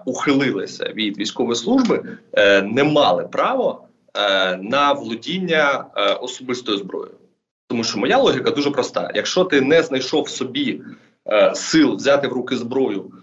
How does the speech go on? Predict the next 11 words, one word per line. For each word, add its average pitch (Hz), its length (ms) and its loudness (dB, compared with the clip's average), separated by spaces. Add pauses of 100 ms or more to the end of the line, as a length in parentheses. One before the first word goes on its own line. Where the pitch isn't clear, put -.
(220)
а, 92 640 2
для 92 160 -4
того, 127 360 -4
щоб 110 260 -8
захищати - 580 -2
всю 131 240 -6
країну, 123 640 -4
своїх 135 420 0
близьких, 127 420 -2
своїх 117 320 -2
друзів, 101 360 -6